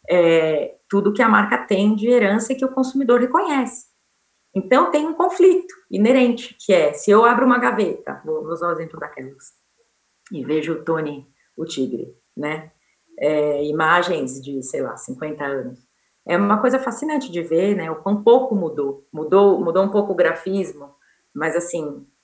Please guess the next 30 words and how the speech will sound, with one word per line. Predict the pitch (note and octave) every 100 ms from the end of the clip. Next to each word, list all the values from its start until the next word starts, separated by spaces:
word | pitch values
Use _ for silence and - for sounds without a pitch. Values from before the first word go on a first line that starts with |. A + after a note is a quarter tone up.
| _ _
os | - D3+
elementos | E3+ F3 F#3
principais | - F#3 - F3 F#2 A#3+ A3 - _ _ _ _
estão | _ F3+ G3+
lá. | G#3 G3 E3 - _ _ -
E | F3
isso | F#3 B3
é |
uma | B3 C4
coisa | D4 C#4+
que | D4
é | D4+ D4+ D4 C4 A3
fascinante, | A3 A3 G#3+ F#4 C#4+ A3 A3+ -
né, | D3+ D3
no | C#3+
marketing. | C3+ C3 _ -
Então, | - D#3+
você | F3+ - G3+
renova | F#3+ F3+ F#3+ G#3 G3+
uma | F#3 E3
marca | D#3 E3 E3 D3+
e | D3+
renova | D3 D3+ D#3
o | -
posicionamento | D#3 - - D3+ C#3+ C3+ -
dela, | C3+ C#3
às | C3
vezes, | B2+ - _
mas | C#3 D3+
não | E3 A3 C4+